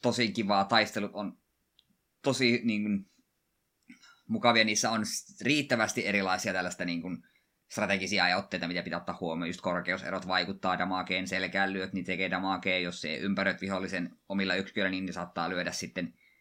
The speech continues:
niin kuin, perässä. Sitten alhaalla näkyy, että missä järjestyksessä hahmot liikkuu, ja tietyt iskut hidastavat vastustajan vuoroja, ja näin poispäin, että paljon on liikkuvia osia, ja taistelun on kivaa,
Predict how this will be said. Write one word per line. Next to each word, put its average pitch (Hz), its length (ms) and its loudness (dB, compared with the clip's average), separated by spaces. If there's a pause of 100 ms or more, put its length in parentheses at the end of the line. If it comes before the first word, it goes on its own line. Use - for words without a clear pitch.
(280)
niin 90 280 -4
kuin, 90 200 -6
perässä. 104 520 4
Sitten 107 440 -2 (560)
alhaalla 107 360 6
näkyy, 101 400 0 (140)
että 107 140 -4
missä 98 240 2
järjestyksessä 98 380 2
hahmot 98 260 -4
liikkuu, 113 420 2
ja 95 60 0
tietyt 95 340 0
iskut - 360 -8 (120)
hidastavat 101 480 0
vastustajan 98 520 0
vuoroja, 92 440 0
ja 90 180 0 (720)
näin 107 260 4
poispäin, 98 420 -2
että 92 320 -6
paljon 151 280 6
on 127 160 4 (120)
liikkuvia 120 540 4
osia, 101 440 0 (460)
ja 85 100 -6
taistelun 104 320 0
on 98 100 0
kivaa, 95 600 0